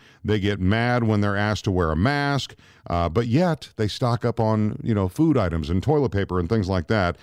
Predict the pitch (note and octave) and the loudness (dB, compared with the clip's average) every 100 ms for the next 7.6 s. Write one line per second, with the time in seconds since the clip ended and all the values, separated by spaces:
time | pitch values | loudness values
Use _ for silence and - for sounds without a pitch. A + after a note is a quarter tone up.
0 | - - C3 C3+ C3+ D3+ C#3+ C3 - B2 | -18 -2 0 2 2 2 2 0 -2 -4
1 | - G#2+ D3 E3+ - C3+ G2+ E2+ C#2 - | -2 -2 0 0 0 0 0 0 -6 -12
2 | _ _ G2+ G2 F#2+ A2+ C3 - C#3+ A#2 | _ _ 0 0 2 2 0 2 0 2
3 | A2+ A2 A2 G2+ G#2+ G#2 C3+ C3 E3+ F3 | 0 0 0 0 -2 0 -2 0 2 2
4 | A#3 D#3+ A#2+ C3 - _ - A2+ A#2 - | 2 2 2 0 -4 _ -2 -2 -2 -2
5 | B2+ B2+ C#3 B2 B2 B2+ A#2+ A2+ B2+ B2 | 2 2 2 0 0 0 0 0 0 0
6 | A2+ A2+ - C3 B2+ B2 G#2 G2+ G#2+ B2 | 2 0 0 0 2 0 -2 -4 0 2
7 | A2+ D3 D#3 G2 B1+ | 2 0 0 -2 -6